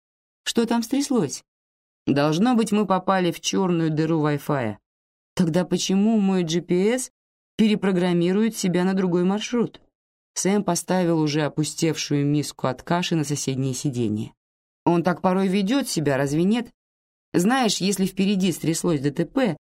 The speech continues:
или какие-нибудь проблемы...» Сэм бросил взгляд на собственный экран.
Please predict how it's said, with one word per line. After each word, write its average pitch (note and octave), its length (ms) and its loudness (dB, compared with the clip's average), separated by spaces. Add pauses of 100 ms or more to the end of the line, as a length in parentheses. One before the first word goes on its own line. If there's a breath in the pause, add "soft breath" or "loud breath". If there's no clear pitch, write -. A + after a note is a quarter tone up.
(140)
или F#3 260 2
какие-нибудь C#3+ 680 -2
проблемы...» C3+ 640 0 (500)
Сэм D#3 360 0
бросил D3 340 -2
взгляд C3+ 400 -2
на D3+ 100 -2
собственный D3+ 580 -2
экран. A#2+ 420 -6